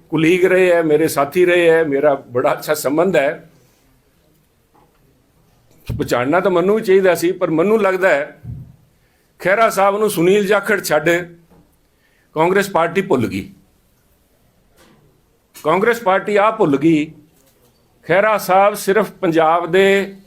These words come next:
ਕੋਈ ਇੱਕ ਐਮ ਐਲ ਏ ਨਹੀਂ, ਉਹ ਇੰਡੀਅਨ, ਇੰਡੀਅਨ ਨੈਸ਼ਨਲ ਕਾਂਗਰਸ ਦੇ ਕਿਸਾਨ ਵਿੰਗ ਦੇ ਪ੍ਰਧਾਨ ਹੈ।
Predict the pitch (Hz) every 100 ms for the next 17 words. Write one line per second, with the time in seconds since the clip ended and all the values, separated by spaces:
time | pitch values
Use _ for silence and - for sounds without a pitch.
0 | _ _ _ 185 185 185 - 170 175 175
1 | 180 175 156 180 147 - _ _ _ _
2 | _ _ _ _ _ - 220 226 226 226
3 | 226 _ _ _ _ _ _ _ _ _
4 | _ _ _ _ _ _ _ 196 220 220
5 | 226 214 214 220 214 214 220 220 175 117
6 | 160 226 226 190 214 196 - 180 190 196
7 | 196 170 160 160 165 - 165 139 143 185
8 | 190 180 175 165 175 165 190 165 127 139
9 | 107 107